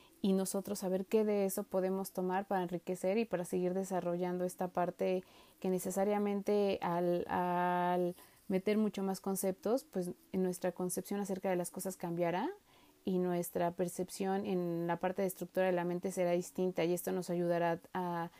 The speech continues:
tener mucho más información, a dar mucho más ejemplos, a tener,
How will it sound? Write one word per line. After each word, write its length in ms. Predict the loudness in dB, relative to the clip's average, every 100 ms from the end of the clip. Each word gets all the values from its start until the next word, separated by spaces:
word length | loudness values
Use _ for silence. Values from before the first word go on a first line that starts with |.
| -20 -16
tener 280 | -2 0 2
mucho 220 | 0 -2
más 180 | -4 -2
información, 760 | -4 -2 -4 -4 -2 0 0 0
a 100 | 0
dar 120 | 0
mucho 260 | 0 -2 -4
más 220 | -4 -4
ejemplos, 600 | -4 -2 -2 0 -2 -2
a 80 | -4
tener, 400 | -4 -2 -4